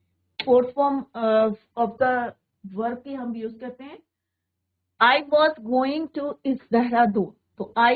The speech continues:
is your subject, was auxiliary verb, going, अ, fourth form of the verb, to Dehradun। My father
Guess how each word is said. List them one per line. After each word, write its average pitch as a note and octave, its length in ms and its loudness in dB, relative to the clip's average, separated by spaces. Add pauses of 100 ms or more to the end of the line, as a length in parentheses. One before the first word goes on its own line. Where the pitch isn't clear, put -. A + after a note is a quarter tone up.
is C4+ 180 -4
your B3 240 0
subject, B3 720 -6
was G#3+ 300 2 (160)
auxiliary G#3+ 460 2
verb, C#4+ 260 0 (300)
going, B3 340 2 (200)
अ, F#3+ 160 0 (680)
fourth A3 200 0
form B3 220 0
of A#3+ 140 -2
the C4 100 2
verb, C4 320 2 (400)
to E4 340 -2
Dehradun। A#3 580 2 (720)
My B3 200 4
father C#4 600 4